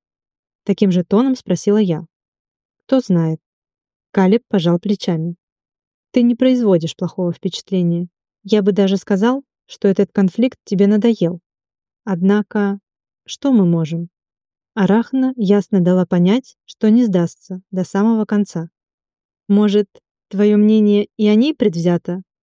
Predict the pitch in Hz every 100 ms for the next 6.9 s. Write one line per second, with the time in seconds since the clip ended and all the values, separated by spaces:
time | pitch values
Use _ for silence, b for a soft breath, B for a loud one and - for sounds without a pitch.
0 | _ _ _ _ _ - - 190 190 175
1 | 175 175 214 - 262 240 - 180 - 196
2 | 208 165 165 _ _ _ _ _ _ _
3 | - 196 202 202 180 202 226 226 240 240
4 | 220 185 - - 185 _ _ _ _ _
5 | - 202 202 208 208 240 - 180 165 170
6 | 170 - 220 202 233 214 165 -